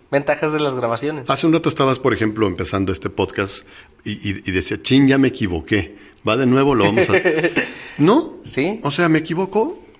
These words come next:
Speaker 1: ¿Empezamos
Speaker 2: Lo hacemos,
Speaker 1: otra
Speaker 2: lo
Speaker 1: vez?
Speaker 2: hacemos de nuevo. ¿Cuál es el problema? Si no hay tiempo, no lo hacemos hoy, lo hacemos mañana o cuando se tenga que hacer, pero lo hacemos. Entonces, yo lo que les digo a mis alumnos siempre es cero nervios, cero ansiedad. En este,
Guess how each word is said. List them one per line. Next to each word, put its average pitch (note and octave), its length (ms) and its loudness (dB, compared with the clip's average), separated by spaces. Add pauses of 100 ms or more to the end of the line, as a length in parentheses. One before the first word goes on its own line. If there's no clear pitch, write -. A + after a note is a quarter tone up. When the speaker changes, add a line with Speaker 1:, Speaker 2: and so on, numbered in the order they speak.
(280)
Speaker 1:
¿Empezamos A#2+ 400 0
Speaker 2:
Lo D3+ 60 0
hacemos, - 160 0
Speaker 1:
otra F#3+ 100 4
Speaker 2:
lo - 80 0
Speaker 1:
vez? - 80 2
Speaker 2:
hacemos F#3 320 0
de G3 80 2
nuevo. G3+ 400 -2
¿Cuál E3+ 160 -2
es E3 80 -2
el E3+ 120 -4
problema? E3+ 440 -2
Si C#3 160 0
no C#3+ 120 4
hay D3+ 80 0
tiempo, D#3 300 2
no D3+ 120 4
lo D3 80 2
hacemos C#3+ 280 -2
hoy, D3+ 100 -2
lo B2+ 80 0
hacemos B2 260 -2
mañana B2 400 0
o F2+ 80 -6
cuando F#2 200 -6
se G2+ 120 -14
tenga A2 280 -4
que A2+ 120 -6
hacer, F#2+ 280 -2 (440)
pero D#2+ 160 -6
lo B1+ 120 -10
hacemos. - 520 -16 (300)
Entonces, C3+ 640 -2 (480)
yo D#3 300 2
lo C#3+ 120 0
que - 80 -2
les A#2 140 2
digo A#2 100 2
a A#2 40 2
mis G#2 120 -2
alumnos G2 380 -2
siempre A2 260 -2
es - 180 -6
cero C3+ 220 2
nervios, A#2 480 -2
cero A2+ 160 2
ansiedad. G2+ 500 -2 (600)
En A2 240 2
este, A#2 1000 -2